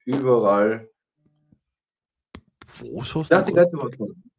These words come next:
Speaker 2: Es ist nie so hell auf die Nacht wie im, was? Noch einmal.
Speaker 1: Im Herbst.
Speaker 2: S-, sag,
Speaker 1: Ja.
Speaker 2: sag das noch einmal. Ich verstehe gar nichts.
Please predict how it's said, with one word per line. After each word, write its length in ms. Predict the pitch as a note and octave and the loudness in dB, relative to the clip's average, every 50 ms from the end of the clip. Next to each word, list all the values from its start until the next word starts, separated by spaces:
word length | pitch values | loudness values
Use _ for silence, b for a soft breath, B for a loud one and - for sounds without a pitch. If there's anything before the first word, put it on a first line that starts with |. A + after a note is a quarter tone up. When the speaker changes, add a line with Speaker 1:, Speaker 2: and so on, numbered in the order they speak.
| _ _ _ _ _ _ _ _ - | _ _ _ _ _ _ _ _ -6
Speaker 2:
Es 240 | F2+ F#2+ - - | -6 -6 -6 -4
ist 280 | - A#2+ A2+ - - - | -6 -6 -6 -6 -8 -8
nie 380 | G2+ G2 F#2+ G#2 A#2 D3+ F3 G3 | -6 -4 -2 -2 -2 -2 -2 -4
so 300 | G3 - - D3 C3 A#2+ | -4 -4 -4 -4 -4 -4
hell 460 | G2 - C2 C2+ E2 F#2+ A#2+ E3 D#3+ - | -8 -10 -10 -6 -4 -4 -2 -4 -6 -6
auf 240 | - A#2 A#2+ - - | -8 -8 -10 -10 -12
die 120 | - E2+ | -12 -8
Nacht 420 | E2 D#2+ G2+ C#3 - - - - - | -6 -4 -4 -6 -6 -10 -16 -10 -8
wie 120 | C3 B2+ | -8 -8
im, 320 | - - F#2+ F#2 C#2 - _ _ _ _ _ _ | -8 -10 -14 -14 -14 -16 _ _ _ _ _ _
was? 680 | - C3 - B1+ - - G3 G#3 - - - - - _ _ _ _ | -16 -14 -10 -8 -6 -6 -6 -6 -6 -8 -8 -8 -12 _ _ _ _
Noch 260 | - E2+ E2+ E2 D#2+ | -8 -6 -4 -4 -4
einmal. 220 | D2 B1+ - - - _ _ _ _ - | -6 -10 -12 -16 -18 _ _ _ _ -8
Speaker 1:
Im 160 | - A#2+ B2 B2+ | -6 -6 -6 -4
Herbst. 280 | E3 G#3 - - - - - _ _ _ _ _ _ _ _ _ _ _ _ _ _ _ _ _ _ _ _ _ _ _ _ _ _ _ _ _ _ _ _ _ _ _ _ _ _ _ _ _ _ _ _ _ _ _ _ _ _ | -6 -6 -6 -8 -10 -16 -20 _ _ _ _ _ _ _ _ _ _ _ _ _ _ _ _ _ _ _ _ _ _ _ _ _ _ _ _ _ _ _ _ _ _ _ _ _ _ _ _ _ _ _ _ _ _ _ _ _ _
Speaker 2:
S-, 140 | - - - | -20 -20 -20
sag, 300 | - - - B2 B2+ B2 - | -12 -6 -4 -4 -4 -4 -6
Speaker 1:
Ja. 40 | - | -8
Speaker 2:
sag 180 | - C#3 C3+ - | -8 -8 -6 -4
das 180 | B2+ B2+ A#2+ | -6 -4 -2
noch 160 | A#2 G#2 E2+ | -2 -4 -4
einmal. 240 | C2 A1+ A#1 A#1+ - _ | -4 -8 -14 -20 -20 _
Ich 160 | - E2 E2+ | -14 -14 -14
verstehe 400 | - - E2+ E2 - - D#2 D2 | -10 -10 -10 -10 -8 -8 -10 -10
gar 160 | - - C2+ | -8 -10 -14
nichts. 300 | B1 A#1+ - - - _ | -14 -14 -16 -20 -20 _